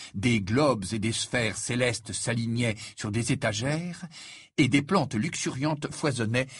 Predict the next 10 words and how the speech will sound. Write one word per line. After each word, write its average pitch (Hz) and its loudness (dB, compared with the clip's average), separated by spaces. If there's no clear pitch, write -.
dans 110 4
des 101 -2
cache-pots - 0
de 101 -2
cuivre. - -12
On 196 8
aurait 220 6
dit 214 4
un 185 6
croisement 175 0